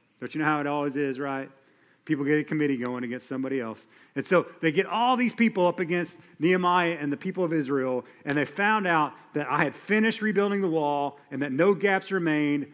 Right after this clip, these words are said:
but we had not finished setting up the doors for the gate. So it wasn't quite done, but they were gonna try and stop us again. So Sanballat and Geshem sent a message asking me to meet them at once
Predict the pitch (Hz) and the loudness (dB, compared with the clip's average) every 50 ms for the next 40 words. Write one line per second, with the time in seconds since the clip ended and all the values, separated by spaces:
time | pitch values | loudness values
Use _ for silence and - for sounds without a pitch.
0 | - _ - - 170 220 247 220 196 196 196 - - - 156 170 170 170 147 156 | -18 _ 0 4 6 6 8 8 6 4 2 -4 -8 -4 2 2 4 4 2 2
1 | 196 220 240 240 233 - - 220 202 208 190 - - 196 185 185 175 180 175 - | 0 0 0 0 -4 -4 -2 -2 -2 -2 -2 -2 -2 0 0 0 -2 -4 -4 -4
2 | 170 143 170 170 170 160 - 147 147 156 131 147 135 127 - - 151 156 196 220 | -4 -2 -2 -2 -2 -2 -6 -6 -6 -4 -2 -2 -2 -2 -2 -6 -8 -8 -4 -4
3 | 247 247 240 214 - - - - 202 170 220 233 240 254 214 147 135 151 143 127 | -4 -2 -2 -4 -6 -10 -14 -16 -10 -6 -2 0 0 0 0 0 -2 -2 -2 -2
4 | 120 117 135 - - _ _ _ _ _ _ _ _ _ _ _ _ _ - - | -2 -4 -8 -10 -12 _ _ _ _ _ _ _ _ _ _ _ _ _ -4 0
5 | 208 180 147 123 120 - - - - _ _ _ _ _ _ _ _ _ _ _ | 0 2 2 0 -2 -6 -10 -18 -20 _ _ _ _ _ _ _ _ _ _ _
6 | _ 127 131 127 139 143 139 135 - 156 147 143 139 - - 143 139 135 - 143 | _ -2 -2 0 0 -2 -4 -2 0 0 0 0 -2 -4 -4 -4 -4 -4 -6 -8
7 | - 143 117 127 123 110 - 135 120 - - - 185 202 214 196 202 185 175 170 | -10 -6 -6 -6 -6 -6 -6 -10 -12 -10 -6 -4 -2 -2 0 0 0 0 0 0
8 | 165 160 160 - - - - _ _ _ 139 131 127 - 160 175 170 - 165 147 | -2 -2 -6 -10 -18 -20 -20 _ _ _ -6 -6 -2 0 0 0 0 0 -4 -6
9 | - - 165 143 120 123 135 170 202 185 - 202 170 175 170 175 185 185 - 185 | -4 -2 -2 -2 -2 -2 -2 -2 -2 0 0 -2 0 0 0 0 0 -2 -4 -4
10 | 170 170 160 139 127 139 170 214 214 220 226 226 226 208 151 151 139 135 127 120 | -2 0 0 0 0 -2 -2 -2 -2 -2 -2 0 0 -2 -2 -4 -4 -4 -4 -6
11 | 120 123 - - - - | -8 -10 -14 -20 -20 -20